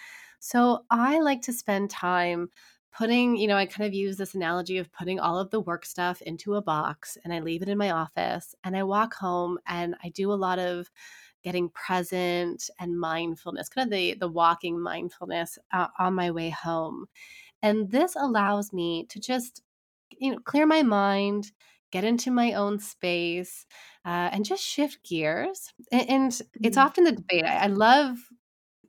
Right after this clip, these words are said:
Speaker 1: information and learning new things, and I often wanna put on a <laughs> podcast or call, call a friend, and sometimes I will, but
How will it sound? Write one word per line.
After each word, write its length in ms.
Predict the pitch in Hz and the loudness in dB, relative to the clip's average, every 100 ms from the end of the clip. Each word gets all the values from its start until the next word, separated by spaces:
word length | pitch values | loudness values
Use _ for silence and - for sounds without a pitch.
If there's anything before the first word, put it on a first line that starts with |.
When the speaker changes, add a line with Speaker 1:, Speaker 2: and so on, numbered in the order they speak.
| _ _ - | _ _ -2
Speaker 1:
information 1040 | 190 180 175 196 196 208 196 196 190 190 | -2 0 0 0 0 0 2 2 0 -2
and 260 | - 170 170 | -4 -6 -2
learning 320 | 185 208 202 | 0 0 0
new 180 | 185 185 | 0 -2
things, 560 | - 180 175 170 170 | -2 0 0 -2 -4
and 100 | 170 | -2
I 60 | 170 | 2
often 300 | 196 214 247 | 4 4 2
wanna 160 | 208 190 | 2 0
put 160 | - | 0
on 80 | 180 | 0
a 60 | 170 | 0
<laughs> 20 | |
podcast 920 | 156 170 170 226 226 208 190 185 196 170 | 2 2 2 2 6 8 8 6 2 -2
or 120 | 151 | -4
call, 360 | - 208 214 | 6 8 10
call 220 | - 190 196 | 8 6 6
a 60 | |
friend, 280 | 202 196 202 | 6 4 6
and 100 | 240 | 4
sometimes 340 | 403 427 415 269 | 4 4 4 2
I 60 | |
will, 280 | 190 165 160 | 2 2 2
but 180 | 285 302 | 2 0